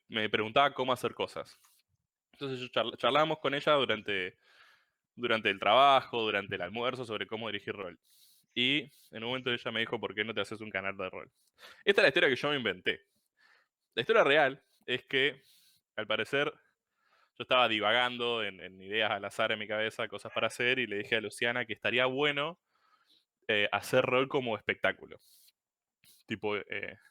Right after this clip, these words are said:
en aquel, en aquellos momentos pre-pandemia, donde vos podías ir a un bar y ver una banda, yo decía, "Estaría bueno poder ir a un bar y, y ver gente jugando rol". A todo esto, esto fue hace, no sé, ponele cinco a-, cuatro o cinco años, yo no sabía de la existencia del rol en stream para nada, ni, ni miraba canales de YouTube de rol.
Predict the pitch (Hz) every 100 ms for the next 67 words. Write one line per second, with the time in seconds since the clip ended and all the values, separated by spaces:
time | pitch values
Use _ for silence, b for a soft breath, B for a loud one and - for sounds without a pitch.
0 | _ 107 101 107 107 104 107 135 135 127
1 | 127 120 127 120 123 131 127 131 120 101
2 | 107 - 110 110 110 107 110 107 107 107
3 | 104 113 113 135 - 110 117 107 B B
4 | B 104 - 117 139 151 151 147 113 123
5 | 131 123 123 131 143 117 104 - 101 110
6 | 113 - 110 110 - 101 98 92 87 _
7 | _ _ _ _ _ _ _ _ _ _
8 | _ - - - 208 233 214 208 196 165
9 | 175 - 123 123 120 104 110 98 - 120
10 | - 101 98 _ _ - 107 110 113 113
11 | 120 131 - - 175 - 127 147 120 107
12 | - 107 113 110 117 98 95 110 110 110
13 | b b b - 101 95 - 120 110 104
14 | 95 98 123 110 95 98 101 98 104 104
15 | 104 120 143 135 117 127 123 104 107 120
16 | 107 - 127